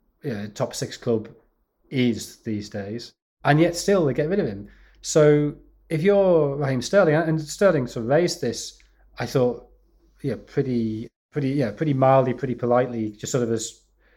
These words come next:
it, it wasn't sort of a rant, it wasn't an attack at anybody, just sort of said, "Well, I don't really know what I'm doing because this isn't the manager who signed me and I don't particularly want to play at wing back. I'll do it, but I want to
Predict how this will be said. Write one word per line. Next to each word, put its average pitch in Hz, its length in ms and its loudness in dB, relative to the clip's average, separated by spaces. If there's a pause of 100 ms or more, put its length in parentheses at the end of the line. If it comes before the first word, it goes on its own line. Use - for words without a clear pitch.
(100)
it, 131 80 2
it 147 140 6
wasn't 143 240 4
sort 135 100 0
of 117 60 0
a 117 60 2
rant, 120 340 2
it 120 40 -4
wasn't 120 220 -4
an 113 60 -4
attack - 280 -4
at 135 100 -4
anybody, 107 420 -8 (240)
just 147 180 -4
sort 139 140 0
of 123 40 -8
said, 131 220 -2
"Well, 131 340 -4 (140)
I 135 60 -6
don't 156 240 -4
really 139 280 2
know 117 180 -2
what 123 120 -2
I'm 127 100 -4
doing 156 320 -2
because 117 560 -8 (420)
this 147 160 -2
isn't 135 160 -2
the 127 60 -4
manager 123 260 -2
who 113 40 0
signed 139 320 0
me 107 100 -4
and 117 100 -4
I - 20 -2
don't 139 180 -2
particularly 120 260 -8
want 123 160 -6
to - 20 -16
play 131 120 -2
at 135 80 -4
wing 196 180 -2
back. 101 240 -10
I'll 117 120 -4
do 117 200 4
it, 101 280 -6
but 123 220 -6 (580)
I 139 100 0
want 139 180 4
to 127 60 0